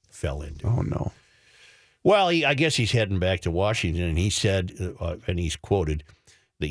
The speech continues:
Speaker 1: East Coast could use a little bit of that good old global warming, as bitterly cold temperatures are expected to freeze large parts of the country this holiday weekend." Trump, Trump, Trump wrote on Twitter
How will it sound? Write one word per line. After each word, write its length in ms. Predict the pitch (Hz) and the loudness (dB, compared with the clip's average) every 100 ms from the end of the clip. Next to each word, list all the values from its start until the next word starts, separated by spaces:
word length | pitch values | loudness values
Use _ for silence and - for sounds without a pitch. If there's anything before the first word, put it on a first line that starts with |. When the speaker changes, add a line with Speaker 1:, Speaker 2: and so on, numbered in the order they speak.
| 120 | 0
Speaker 1:
East 180 | 127 | 0
Coast 380 | - 117 107 - | 2 0 0 -2
could 180 | - 98 | 0 2
use 220 | 143 151 | 2 2
a 60 | 131 | 2
little 280 | 143 185 165 | 2 0 0
bit 220 | 147 151 | 0 0
of 140 | 135 | 0
that 260 | 113 104 95 | 0 0 0
good 200 | 139 156 | 0 2
old 320 | 147 151 120 | 2 0 -2
global 460 | 98 131 151 143 123 | 0 0 2 0 0
warming, 460 | 123 131 135 85 71 _ _ _ _ _ _ _ _ - | 0 0 0 -2 -6 _ _ _ _ _ _ _ _ -4
as 220 | 95 92 | 0 2
bitterly 400 | 87 135 135 123 | 6 6 6 2
cold 340 | 107 117 113 98 | 2 2 2 2
temperatures 560 | 110 101 95 104 92 | 0 0 -2 0 2
are 120 | 95 | 2
expected 440 | 92 - 101 95 90 | 0 0 -2 -2 -2
to 80 | 90 | -2
freeze 360 | - 104 92 | 0 0 2
large 500 | 87 92 95 90 - - _ _ _ - | 0 2 2 0 -6 -10 _ _ _ 0
parts 280 | 98 90 | 0 0
of 100 | 85 | -4
the 80 | 78 | -4
country 420 | 80 113 101 101 | 0 0 0 0
this 200 | 87 87 | 0 0
holiday 460 | - 92 90 82 82 | 2 0 0 0 -2
weekend." 480 | 87 113 - 87 82 | 0 -2 0 -2 -2
Trump, 340 | - 165 175 - _ _ _ _ _ | 0 0 0 -12 _ _ _ _ _
Trump, 340 | - 135 196 - _ - _ _ | -6 -4 -4 -8 _ -20 _ _
Trump 380 | - 143 180 208 - | -2 2 2 0 -2
wrote 360 | 120 131 143 131 | 0 2 2 0
on 180 | 120 | 0
Twitter 500 | 107 - 156 135 107 | -2 0 2 2 -2